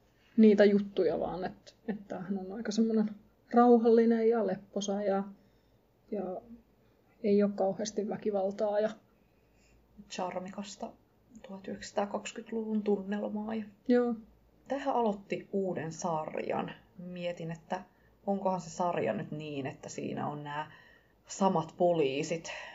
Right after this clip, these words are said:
Speaker 2: öö, jotka selvittelee niitä rikoksia,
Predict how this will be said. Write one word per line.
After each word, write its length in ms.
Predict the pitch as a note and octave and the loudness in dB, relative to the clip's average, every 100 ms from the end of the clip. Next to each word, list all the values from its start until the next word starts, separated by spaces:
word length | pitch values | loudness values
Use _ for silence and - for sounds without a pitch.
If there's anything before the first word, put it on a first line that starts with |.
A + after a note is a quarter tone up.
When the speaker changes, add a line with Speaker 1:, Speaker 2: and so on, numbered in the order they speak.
| - - - - _ _ _ _ - - | -20 -20 -20 -20 _ _ _ _ -18 -6
Speaker 2:
öö, 500 | F2 D2+ D2+ D2 D2 | 0 2 2 2 0
jotka 380 | F2+ - - D#3 | 0 -4 -4 -4
selvittelee 720 | D3+ A#2 G#2 - D3 C3 C3 | 0 0 -2 -4 0 0 0
niitä 240 | C3+ D3 | -4 -4
rikoksia, 760 | D3+ D3 - D3+ - - C#3+ D#3+ | -4 -4 -6 -6 -6 -4 -4 -4